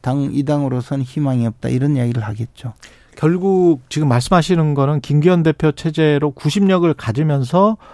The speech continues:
Speaker 2: 이렇게 나가야 총선 승리도 어느 정도 담보할 수 있다, 그런 말씀이신 것 같기도 합니다.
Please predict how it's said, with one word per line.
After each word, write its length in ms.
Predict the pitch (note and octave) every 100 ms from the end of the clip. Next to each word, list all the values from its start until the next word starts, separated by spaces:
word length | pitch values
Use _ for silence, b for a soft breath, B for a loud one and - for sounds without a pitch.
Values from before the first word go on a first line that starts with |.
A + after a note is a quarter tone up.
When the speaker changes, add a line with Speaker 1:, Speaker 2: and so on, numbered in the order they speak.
| B B -
Speaker 2:
이렇게 340 | C3 C3 D#3 C3 _ _
나가야 760 | A#2+ A#2+ D3+ D#3 B2+ C3+ C3 B2
총선 320 | G#3+ A3 G3
승리도 840 | F3 E3+ D#3 C3+ B2+ C3 E3+ C3
어느 100 | B2+
정도 200 | D3 D3
담보할 400 | - A#2 C3 C#3
수 120 | -
있다, 320 | A2+ - C3+ B2
그런 280 | D3 E3+ D#3
말씀이신 680 | A#2+ A#2 - A#2 A#2+ A2 G#2+
것 100 | A#2
같기도 520 | A2 - - C3 B2
합니다. 420 | C3 C#3+ C3 D3+